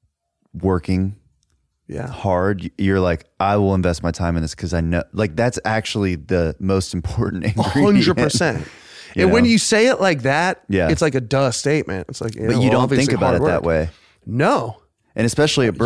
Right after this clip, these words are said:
Speaker 2: really
Speaker 1: Berkeley.
Speaker 2: don't.
Speaker 1: So many of these cats are so talented,
Speaker 2: <sighs>
Speaker 1: you know, and
Speaker 2: Yeah,
Speaker 1: it's,
Speaker 2: it's
Speaker 1: like,
Speaker 2: crazy.
Speaker 1: overwhelming. And
Speaker 2: Yeah,
Speaker 1: then
Speaker 2: it
Speaker 1: you don't,
Speaker 2: really
Speaker 1: you
Speaker 2: is.
Speaker 1: don't realize, 'cause, like, that was my thing.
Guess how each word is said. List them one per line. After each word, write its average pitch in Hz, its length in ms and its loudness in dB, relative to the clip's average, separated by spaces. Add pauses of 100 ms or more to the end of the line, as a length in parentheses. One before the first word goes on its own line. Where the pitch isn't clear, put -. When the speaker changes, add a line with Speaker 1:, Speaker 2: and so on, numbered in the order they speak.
Speaker 2:
really 147 240 4
Speaker 1:
Berkeley. 98 40 2
Speaker 2:
don't. 135 320 0 (200)
Speaker 1:
So - 240 -2
many 127 120 4
of - 40 4
these 104 160 0 (480)
cats 110 340 -4
are - 40 -10
so 101 240 -2
talented, 104 680 -6 (460)
Speaker 2:
<sighs> - 420 -14
Speaker 1:
you 104 160 0
know, 98 380 0 (280)
and 95 600 0 (100)
Speaker 2:
Yeah, 104 100 2
Speaker 1:
it's, 98 120 -2
Speaker 2:
it's - 80 -6
Speaker 1:
like, 98 160 0
Speaker 2:
crazy. - 160 -4
Speaker 1:
overwhelming. 92 760 0 (160)
And 98 120 0
Speaker 2:
Yeah, 101 60 2
Speaker 1:
then 101 100 2
Speaker 2:
it 98 40 2
Speaker 1:
you - 60 2
don't, 113 140 2
Speaker 2:
really 120 160 0
Speaker 1:
you 123 120 4
Speaker 2:
is. 110 100 0
Speaker 1:
don't 98 60 0
realize, 95 720 2 (220)
'cause, 101 160 -2
like, 92 180 0
that 101 120 2
was 92 160 0
my 90 140 0
thing. - 160 -6